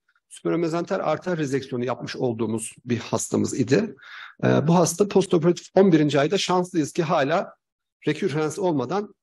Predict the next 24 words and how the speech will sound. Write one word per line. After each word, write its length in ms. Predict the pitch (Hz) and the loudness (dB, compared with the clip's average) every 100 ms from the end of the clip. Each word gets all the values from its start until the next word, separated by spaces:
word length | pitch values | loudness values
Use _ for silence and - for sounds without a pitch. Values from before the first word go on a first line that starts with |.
| - | -12
takibimizde. 880 | - 147 139 135 123 120 156 - - _ _ _ _ _ _ _ _ _ _ _ - - - - - _ _ - _ - | -6 -4 -4 -4 -2 0 0 0 -6 _ _ _ _ _ _ _ _ _ _ _ -20 -20 -20 -20 -20 _ _ -20 _ 2
E, 380 | 165 156 156 165 160 - _ _ | 4 4 4 2 -2 -6 _ _
ama 160 | 180 196 | -2 0
mesela 320 | 196 190 202 | 0 0 -2
şu 180 | - - | -2 -2
altta 220 | 185 202 | -2 -2
gördüğümüz, 600 | 226 196 165 156 151 - - | 0 0 0 -2 -4 -8 -6
e, 120 | 143 | -6
fotoğrafta 520 | 127 147 151 139 147 | -4 -4 -4 -4 -4
o 320 | 147 151 156 - 143 - - - 143 | -4 -2 -4 -8 -14 -12 -12 -12 -12
cyborg 480 | - 170 175 147 - | -2 0 2 0 -2
gibi, 180 | 135 | -2
android 420 | 139 143 151 165 165 | 0 0 0 0 0
gibi 160 | 156 | -4
görünen 480 | 139 139 135 135 135 | -2 0 0 -4 -6
o, 120 | - 139 | -6 -6
o 80 | |
fotoğraftaki 640 | 139 139 143 - - 131 143 | -6 -4 -2 -4 -4 -6 -6
hastamız 540 | 143 - 139 220 - | -4 -2 0 0 -2
mesela 220 | 131 143 - | -4 -4 0
postoperatif 600 | 170 165 139 131 190 160 | 0 2 0 2 2 4
yedinci 360 | 143 170 170 | 4 4 4
ayda 220 | 143 123 117 | 2 2 0
nüksetti. 600 | 151 - 185 - 214 | -2 0 -2 0 -4